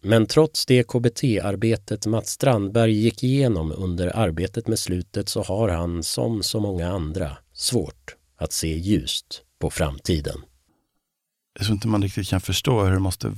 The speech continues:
Speaker 2: vara att vara ung idag, för att min första kontakt med miljöförstöring på något sätt,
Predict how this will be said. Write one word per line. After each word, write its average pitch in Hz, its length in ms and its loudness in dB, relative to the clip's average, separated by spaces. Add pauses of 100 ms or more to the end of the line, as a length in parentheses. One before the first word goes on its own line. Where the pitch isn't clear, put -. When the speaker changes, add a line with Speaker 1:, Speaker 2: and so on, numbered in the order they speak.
(180)
Speaker 2:
vara 120 280 6
att 90 60 -2
vara 104 120 0
ung 127 360 8
idag, 98 320 0
för - 120 -4
att 95 120 -8 (520)
min 139 320 8
första 92 320 4
kontakt - 480 -2
med 87 280 0 (680)
miljöförstöring 98 920 4
på - 120 -2
något - 120 0
sätt, - 180 -4